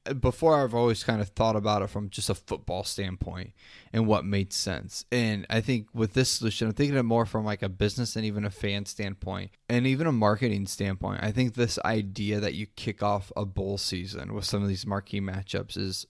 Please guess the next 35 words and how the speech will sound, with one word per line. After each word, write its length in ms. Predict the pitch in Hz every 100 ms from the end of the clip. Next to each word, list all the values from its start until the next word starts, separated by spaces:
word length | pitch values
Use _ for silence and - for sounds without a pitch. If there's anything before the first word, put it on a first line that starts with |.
| -
is 140 | 110
phenomenal, 800 | - - 107 101 95 87 - - _ _
where 140 | - 104
it's 160 | -
like, 220 | 71 71 - -
instead 340 | - 104 - 104
of, 160 | 92 -
"Oh, 400 | - 165 165 151
yeah, 400 | 143 135 139 120
Middle 340 | 120 170 185 160
Tennessee 520 | - 156 147 160 139
versus 360 | 127 139 123
Toledo 800 | - - 127 120 147 151 123 113
to 140 | 110 104
kick 300 | - 147 135
off 160 | 123
the 80 | 123
bowl 200 | 104 110
season." 460 | 104 95 78 78 - -
Yeah, 300 | - 60 -
that's, 300 | 73 117 - - - -
that's 180 | - 123
not 160 | 160 143
as 280 | 107 98 - _ _
intriguing, 720 | - 131 127 - 110 104 - 110
you 120 | 113
know? 220 | 113 110
It's 160 | 113 -
like 200 | 113 - -
Bama 320 | 104 120 127
versus 220 | 117 113
Ohio 160 | 113 110
State 420 | 107 104 - - - _ _ _
in 120 | 127
Tuscaloosa, 800 | 120 120 110 - 101 92 - -